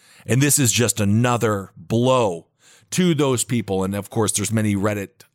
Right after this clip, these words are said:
posts that talk, uh, s-, about similar things. But just lastly, before we get into private prisons, and I wanna talk a little bit more about QAnon, uh, this began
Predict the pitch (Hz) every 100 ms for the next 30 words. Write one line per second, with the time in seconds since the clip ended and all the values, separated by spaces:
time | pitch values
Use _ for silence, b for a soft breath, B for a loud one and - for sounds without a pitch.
0 | - _ - 180 120 - 123 - 135 120
1 | - b b b - - 104 92 - -
2 | 110 110 104 - 113 101 95 110 95 87
3 | - 113 185 180 135 143 135 120 110 107
4 | - 143 139 127 113 117 113 113 110 117
5 | 107 95 117 110 - 113 95 98 - B
6 | B B 104 104 113 110 107 104 104 127
7 | 180 180 131 120 117 113 107 101 101 -
8 | 143 147 127 98 90 87 - b b b
9 | _ 92 92 85 101 156 - 113 123 110
10 | 135 190 151 117 165